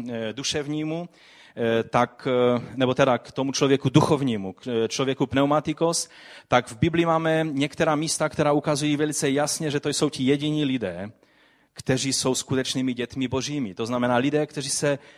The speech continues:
nejenom v některý den, který si zapíšou třeba do kalendáře, obrátili a vydali své životy Bohu, ale kteří se nechají vést v naplňování Boží vůle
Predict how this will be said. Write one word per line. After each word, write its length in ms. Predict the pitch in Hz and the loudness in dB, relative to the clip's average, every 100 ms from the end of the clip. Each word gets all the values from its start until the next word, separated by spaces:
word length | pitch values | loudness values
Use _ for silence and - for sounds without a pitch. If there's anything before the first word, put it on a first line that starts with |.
| - | -4
nejenom 600 | 120 185 220 185 165 160 180 _ _ _ | 0 2 2 0 -2 -4 -10 _ _ _
v 220 | 98 113 | -20 -6
některý 500 | 131 165 - 170 170 | -4 -4 -2 0 0
den, 480 | 135 139 143 123 98 | 2 2 4 2 -2
který 240 | - 135 135 | -6 -4 -4
si 120 | 131 | -2
zapíšou 400 | 135 135 135 143 | -4 -2 0 0
třeba 260 | - 135 | 0 -2
do 100 | 131 | 0
kalendáře, 640 | 123 131 127 123 120 117 113 | 0 0 0 2 2 0 -2
obrátili 640 | 123 123 123 123 131 131 | 0 0 0 -2 -4 -4
a 60 | 110 | -2
vydali 320 | 113 123 127 | -2 -2 -2
své 260 | - 127 120 | -4 -4 -4
životy 360 | 123 123 123 | -4 -4 -2
Bohu, 400 | 117 120 143 180 - - - | -2 -2 -4 -8 -14 -20 -12
ale 120 | 107 | -10
kteří 200 | 131 117 | -8 -8
se 140 | - | -6
nechají 380 | 120 117 120 117 | -6 -6 -8 -10
vést 680 | 104 104 113 110 - - _ _ _ _ - | -10 -8 -8 -8 -10 -12 _ _ _ _ -14
v 80 | 107 | -10
naplňování 600 | 107 113 110 104 107 104 | -8 -6 -8 -8 -8 -8
Boží 260 | 104 98 | -10 -10
vůle 380 | 98 104 101 104 | -8 -4 -4 -6